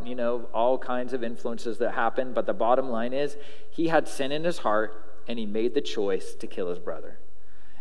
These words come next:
God warned him that sin was in his heart and wanted to, to overwhelm him, his, control him, and it did,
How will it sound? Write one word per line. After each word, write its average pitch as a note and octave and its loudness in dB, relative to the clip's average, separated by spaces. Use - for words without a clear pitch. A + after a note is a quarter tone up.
God B2+ 6
warned C#3 0
him F#3 0
that F#3 4
sin F3+ 2
was F3+ 2
in F#3 4
his E3+ 2
heart F#3 8
and D3+ 2
wanted D#3+ 2
to, C3 4
to C#3 2
overwhelm D3 6
him, E3 2
his, C3+ 2
control C#3+ 4
him, F3+ 0
and F#2 -2
it G2+ 0
did, G3+ 0